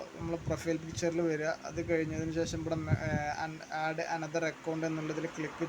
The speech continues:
ചെയ്യുക. അങ്ങനെ ക്ലിക്ക് ചെയ്യുമ്പോൾ ഇത്തരത്തിൽ മെസ്സേജ് ചോദിച്ചാൽ അപ്പോൾ Google ആണോ എന്നൊക്കെ സെർച്ച്, ഏ, സെലക്ട് ചെയ്ത് കൊടുക്കുക. അതിനുശേഷം പുതിയൊരു പാസ്വേഡും അല്ലെങ്കിൽ ഒരു മെയിൽ ഐ ഡിയും പാസ്വേഡും നമ്മൾ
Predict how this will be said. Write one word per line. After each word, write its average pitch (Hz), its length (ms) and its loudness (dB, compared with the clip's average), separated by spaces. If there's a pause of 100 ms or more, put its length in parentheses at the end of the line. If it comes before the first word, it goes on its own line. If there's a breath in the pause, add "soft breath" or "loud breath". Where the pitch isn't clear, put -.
ചെയ്യുക. 151 260 2 (800 loud breath)
അങ്ങനെ 196 220 4
ക്ലിക്ക് 208 280 6
ചെയ്യുമ്പോൾ 196 280 8
ഇത്തരത്തിൽ 180 380 6
മെസ്സേജ് 175 280 6
ചോദിച്ചാൽ 170 220 8
അപ്പോൾ 170 140 0 (100)
Google 170 340 6
ആണോ 165 180 8 (220)
എന്നൊക്കെ 165 380 0
സെർച്ച്, 165 340 0 (180)
ഏ, 165 60 0 (240)
സെലക്ട് 156 380 -2
ചെയ്ത് 165 140 4 (100)
കൊടുക്കുക. 151 280 -2 (1040 loud breath)
അതിനുശേഷം 233 360 8
പുതിയൊരു 226 360 12 (460)
പാസ്വേഡും 185 680 10
അല്ലെങ്കിൽ 185 320 10
ഒരു 190 160 8
മെയിൽ 170 240 12
ഐ - 100 12
ഡിയും 180 180 6
പാസ്വേഡും 170 460 8
നമ്മൾ 175 160 8